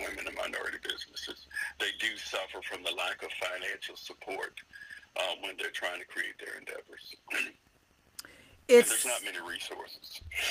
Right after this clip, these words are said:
Speaker 2: it's not just politics when it comes to you. You have
Speaker 1: No.
Speaker 2: an interest in the community.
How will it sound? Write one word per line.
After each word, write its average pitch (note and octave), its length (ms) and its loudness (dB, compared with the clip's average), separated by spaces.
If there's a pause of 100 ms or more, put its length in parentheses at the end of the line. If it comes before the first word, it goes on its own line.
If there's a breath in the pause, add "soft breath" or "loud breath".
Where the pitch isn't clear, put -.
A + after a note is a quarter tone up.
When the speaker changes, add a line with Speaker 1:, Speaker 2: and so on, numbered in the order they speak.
(840 loud breath)
Speaker 2:
it's A#3 300 12
not C4+ 420 12
just A3+ 520 6
politics F#3 960 6
when F3 180 0
it D#3+ 100 -4
comes D#3+ 360 0
to - 120 -4
you. C3+ 340 -2 (440 soft breath)
You A#3+ 220 6
have G#3 360 8
Speaker 1:
No. - 60 0 (240)
Speaker 2:
an F#3 260 4
interest A3 600 2
in G3 120 4
the G3 80 2
community. F#3 920 0